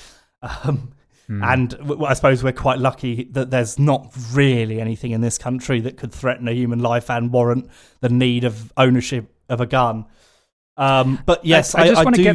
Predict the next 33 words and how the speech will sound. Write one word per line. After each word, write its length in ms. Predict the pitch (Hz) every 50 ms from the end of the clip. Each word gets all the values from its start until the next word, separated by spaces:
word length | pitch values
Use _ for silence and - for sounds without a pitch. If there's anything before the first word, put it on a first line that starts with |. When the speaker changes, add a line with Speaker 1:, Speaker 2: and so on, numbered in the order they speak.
| 165 160
Speaker 2:
I 80 | - 175
w-, 360 | - - - - 202 175 190
wanted 220 | 175 180 202 202 160
to 80 | 170
Speaker 1:
Yes. 140 | 185 156 120 120
Speaker 2:
just 80 | 151
mention 240 | 165 139 - - 127
one 160 | 131 139 139
thing 160 | - - 110 98
because 320 | - - 113 - 127 107
I, 140 | 113 117 127
I 60 | 117
didn't 160 | 120 135 143 139
wanna 160 | 131 123 113
seem 420 | - - 131 120 113 113 120 -
too 140 | - - 135
much 160 | 131 120 -
like 100 | 113 -
a 40 | -
hypocrite, 420 | 95 95 101 101 - 107 92 - - - - -
uh, 20 | - 113
and 300 | 104 113 120 110 110 117
not 120 | 123 -
mention 340 | 123 110 107 92 - 123 104
that 100 | 107 117
I 140 | 110 110 104
had 280 | 101 110 117 107 101 -
been 300 | - 117 110 107 107 123 - 175
once 520 | 170 135 123 107 117 - - - - -
shooting 640 | - - - - 131 117 - - 120 110 110 113 -
with 220 | 113 113 107 101 -
a 360 | - - 110 110 107 107 107 -
laser. 680 | - 117 113 123 131 139 139 123 110 120 113 110 104